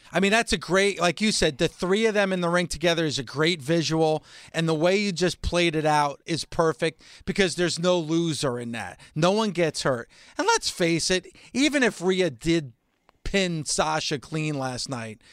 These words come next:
is it really hurt Sasha Banks? You just mentioned about how Rhea pinned Charlotte on Friday. Is, does that, did that hurt Charlotte at all? Going into last night, are people saying,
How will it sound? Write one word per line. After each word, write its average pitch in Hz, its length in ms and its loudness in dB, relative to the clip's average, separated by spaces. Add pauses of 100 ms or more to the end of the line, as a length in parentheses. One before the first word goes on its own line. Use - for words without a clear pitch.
(240)
is 185 160 2
it 240 120 2
really 240 420 2
hurt 190 220 2
Sasha 170 360 2
Banks? 165 260 0
You 254 80 2
just 247 240 0
mentioned 185 400 0
about 160 200 2
how 156 140 0
Rhea 175 380 2 (320)
pinned 185 300 0
Charlotte 180 680 2 (180)
on 170 260 2
Friday. 202 600 0 (400)
Is, 208 220 0
does 226 240 2
that, 233 240 0
did 202 160 2
that 254 240 4
hurt 214 320 2
Charlotte 190 640 2
at 151 160 2
all? 175 400 4 (220)
Going 233 340 4
into 208 240 0
last 180 380 2
night, 180 140 4
are 156 80 4
people 190 340 -2
saying, 160 300 -2